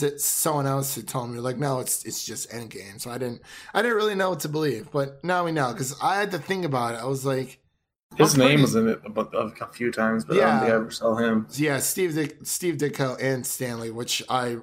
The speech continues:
Speaker 1: which I really appreciate, 'cause, I mean, as much as I love Stan Lee, um, you know, S-, Steve, Steve Ditko did, um, you know, help create Spider-Man in general, which I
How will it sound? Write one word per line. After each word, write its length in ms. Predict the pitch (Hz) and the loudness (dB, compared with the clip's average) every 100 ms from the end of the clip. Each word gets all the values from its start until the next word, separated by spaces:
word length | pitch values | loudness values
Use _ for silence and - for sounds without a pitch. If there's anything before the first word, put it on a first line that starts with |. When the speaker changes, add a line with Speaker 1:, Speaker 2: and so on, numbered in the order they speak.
| - | -2
Speaker 1:
which 220 | 202 208 | 0 2
I 60 | |
really 300 | 180 175 170 | 2 2 2
appreciate, 460 | - 151 135 143 135 | 0 0 0 0 0
'cause, 120 | 151 139 | -2 -2
I 60 | 180 | 0
mean, 140 | 180 | 0
as 140 | 156 | -2
much 140 | 160 196 | -2 -2
as 100 | 147 | 0
I 60 | 139 | 0
love 200 | 131 120 | 0 -2
Stan 320 | - 123 117 | -2 -2 -4
Lee, 240 | 120 117 110 - - _ | -6 -8 -12 -20 -20 _
um, 340 | 135 127 120 107 | -2 -2 -4 -6
you 100 | 139 | -6
know, 100 | 123 | -4
S-, 200 | 110 - - - | -4 -8 -10 -10
Steve, 460 | - - 123 117 - | -10 -6 -8 -8 -12
Steve 340 | - - 127 113 | -12 -8 -8 -8
Ditko 500 | 113 110 110 104 - | -12 -12 -12 -12 -10
did, 220 | 117 104 | -8 -6
um, 420 | 98 92 87 139 _ _ _ _ _ _ _ _ _ _ _ _ _ | -8 -10 -12 -20 _ _ _ _ _ _ _ _ _ _ _ _ _
you 100 | 127 | -10
know, 160 | 113 98 | -8 -6
help 400 | - 143 117 - _ - | -2 -4 -4 -14 _ -10
create 680 | - 131 135 123 107 - - | -4 -2 0 -2 -4 -10 -6
Spider-Man 640 | - 143 123 117 107 107 - | -2 -2 -2 -4 -8 -12 -12
in 200 | 107 180 | -14 -12
general, 640 | - 113 95 80 73 107 | -10 -10 -10 -16 -16 -14
which 200 | 104 - | -12 -10
I 160 | 107 | -10